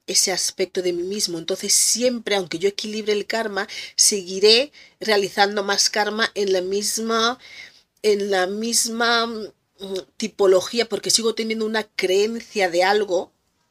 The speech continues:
específico que es lo que me sigue empujando a seguir cometiendo, por decirlo así, los mismos errores. Si yo, por ejemplo, cuando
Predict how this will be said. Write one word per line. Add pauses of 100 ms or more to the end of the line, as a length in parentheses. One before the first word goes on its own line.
(120)
específico
que
es
lo
que
me
sigue
empujando (500)
a (400)
seguir
cometiendo, (240)
por
decirlo
así,
los
mismos
errores. (320)
Si
yo, (500)
por
ejemplo,
cuando